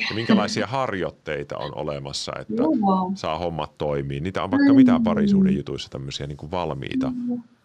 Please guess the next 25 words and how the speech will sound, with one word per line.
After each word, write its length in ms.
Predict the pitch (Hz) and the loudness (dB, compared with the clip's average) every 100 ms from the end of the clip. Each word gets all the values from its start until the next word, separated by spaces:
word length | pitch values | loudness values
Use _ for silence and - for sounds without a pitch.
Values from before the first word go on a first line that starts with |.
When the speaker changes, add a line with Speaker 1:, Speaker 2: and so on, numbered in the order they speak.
| _ | _
Speaker 1:
kuvioita 640 | - 73 71 65 65 64 | -6 -2 -2 -2 -4 -6
ja, 160 | 62 60 - _ _ _ _ | -6 -8 -10 _ _ _ _
Speaker 2:
Joo. 420 | 240 269 254 240 - | -6 -4 -2 -4 -6
Speaker 1:
ja, 80 | 53 | -6
ja 200 | 55 52 50 - _ _ _ _ 50 - - - | -4 -6 -8 -14 _ _ _ _ _ -20 -18 -8
jotenkin 500 | 92 113 95 95 - _ _ _ _ _ | -4 -4 -2 -2 -4 _ _ _ _ _
pitäkää 340 | 147 180 170 | -4 -4 -4
semmonen 240 | 160 160 160 | -4 -2 -2
mahis 380 | 190 214 143 - | -2 -2 -2 -2
yllä, 360 | 139 135 113 - _ _ | -4 -2 -2 -6 _ _
että 200 | 104 - | -14 -10
jos 140 | 135 - | -8 -8
on 120 | 127 127 | -8 -6
pitkäs-, 520 | 180 - 117 113 - | -8 -6 -6 -6 -8
tai 140 | - - - | -6 -6 -6
jos 180 | 220 220 | -6 -4
on 160 | 180 | -4
hyvä 320 | 185 226 185 131 | -4 -4 -2 -2
suhde 480 | 151 135 110 98 - | -4 -4 -4 -4 -2
vaikka 360 | 90 82 - | -4 -6 -8
ollut 380 | - 98 87 78 | -6 -4 -4 -4
ja 120 | 80 | -4
se 180 | 82 113 | -4 -4
on 120 | 104 | -4
niinku, 220 | 107 104 | -6 -8